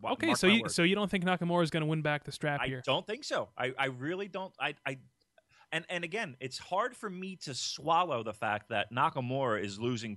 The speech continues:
Speaker 1: three times in big shows to Goto.
Speaker 2: Yeah,
Speaker 1: And
Speaker 2: I don't think
Speaker 1: I
Speaker 2: it's
Speaker 1: know, I
Speaker 2: gonna
Speaker 1: know we're not
Speaker 2: happen.
Speaker 1: ta-,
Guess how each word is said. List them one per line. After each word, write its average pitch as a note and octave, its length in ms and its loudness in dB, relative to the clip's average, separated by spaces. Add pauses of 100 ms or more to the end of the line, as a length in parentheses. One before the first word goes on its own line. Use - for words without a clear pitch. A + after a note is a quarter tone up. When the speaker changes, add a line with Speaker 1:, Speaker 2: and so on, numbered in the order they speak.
Speaker 1:
three C3 220 -4
times B2 400 0
in A2+ 160 -4
big B2 360 -4
shows G#2 640 0 (360)
to B2+ 440 -2 (440)
Goto. A#2+ 500 0
Speaker 2:
Yeah, B3 140 0
Speaker 1:
And - 100 4
Speaker 2:
I G3 40 10
don't G#3+ 140 8
think A3 120 4
Speaker 1:
I F#3+ 40 6
Speaker 2:
it's D3 80 4
Speaker 1:
know, F#3+ 80 4
I - 0 -
Speaker 2:
gonna D#3+ 100 4
Speaker 1:
know G#3+ 60 4
we're D#4 60 4
not D4+ 100 2
Speaker 2:
happen. C3+ 120 -2 (560)
Speaker 1:
ta-, D2+ 40 -6